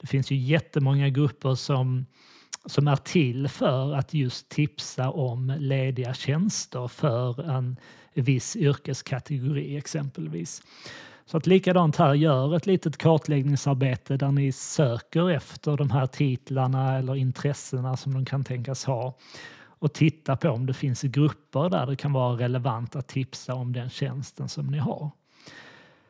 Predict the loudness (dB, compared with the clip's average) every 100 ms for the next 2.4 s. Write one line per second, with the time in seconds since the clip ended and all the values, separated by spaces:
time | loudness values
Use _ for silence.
0 | _ _ 0 4 6 6 6 4 4 4
1 | 2 2 0 2 2 2 -4 0 2 2
2 | 0 0 0 0